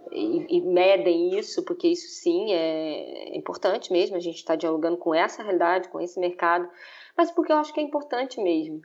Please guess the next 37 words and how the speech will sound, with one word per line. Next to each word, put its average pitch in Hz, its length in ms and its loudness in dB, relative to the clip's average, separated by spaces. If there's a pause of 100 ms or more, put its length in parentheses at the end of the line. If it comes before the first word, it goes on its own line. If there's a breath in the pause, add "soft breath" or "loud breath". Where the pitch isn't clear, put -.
(120)
Eu 180 120 4
acho 202 320 0
que 208 1300 0 (100)
a 180 100 2
gente 202 340 -2
teve 208 380 2
um 196 400 -4
momento 185 480 2
de, 170 680 2 (540 soft breath)
né, 175 240 4
eu 190 160 6
vim 202 260 -4
desse 202 300 2
mercado 190 500 0
de - 60 -14
cinema 180 720 2
e 165 60 0
dos, 165 160 -4 (260)
né, 175 280 4
autoral 170 840 4
e 170 60 0
tal, 175 340 2
e 185 120 2
a 185 80 4
gente 196 240 -10
falou 220 240 0
muito 240 220 -6
tempo 240 500 -4 (480 loud breath)
pra 226 120 0
poucas 233 340 0
pessoas 220 640 0
e 214 120 -2
acho 214 280 0
que, - 80 -18 (320)
que 220 100 -12
tinha, 247 540 -2
assim, 185 380 -2